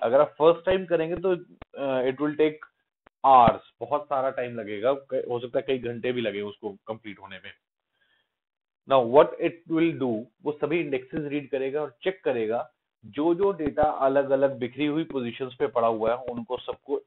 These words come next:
एक साथ एक जगह डालेगा। After doing defragmentation, you will see that your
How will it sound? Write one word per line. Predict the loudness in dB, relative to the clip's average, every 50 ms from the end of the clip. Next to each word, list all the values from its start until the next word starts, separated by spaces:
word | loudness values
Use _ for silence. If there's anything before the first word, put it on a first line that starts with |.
| -4 -2
एक | -2 -2 -2 -2
साथ | 0 2 2 2 2 0 _ -6
एक | -4 -4 -4 -2
जगह | -4 -2 -2 -2
डालेगा। | -2 -4 -6 -6 -10 -16 -16 -16 _ _ -20 _ _ -20 _ _ _ _ _ _ _ _ _ _ _ -18 -18 _ _ _ -20 _ _ _ _ _ _ _ _ _ _ _ _ -2 2
After | 4 4 4 4 0 _ 6 8 8 8 8
doing | 6 2 2 2 -2 -4 -6 -6 -4
defragmentation, | -2 -2 -2 -4 -4 -6 -6 -6 -6 -8 -8 -4 -4 -6 -4 -4 -8 -8 -8 -4 0
you | 2 2 4
will | 6 4 4 2
see | -2 -8 _ _ -8 -8 -8 -8 -10 _ _ _ _ _ _ _ _ _ -2 0
that | 2 2 2 0 -2 -10 -20 -20 -20 -20 _ _ _ _ _ _ _ -8
your | -6 -6